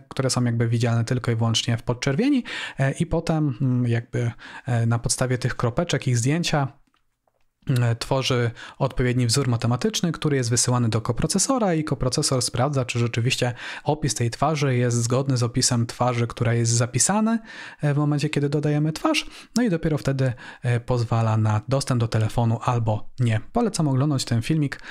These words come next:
e, i zobaczyć, jak to wygląda na żywo. Naprawdę fajnie to, fajnie to wygląda, tak, tak bardzo futurystycznie.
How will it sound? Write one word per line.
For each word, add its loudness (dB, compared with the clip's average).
e, 0
i 2
zobaczyć, -2
jak -2
to 0
wygląda 2
na 2
żywo. 0
Naprawdę 0
fajnie 0
to, -12
fajnie 0
to 0
wygląda, 0
tak, -10
tak -8
bardzo 0
futurystycznie. -2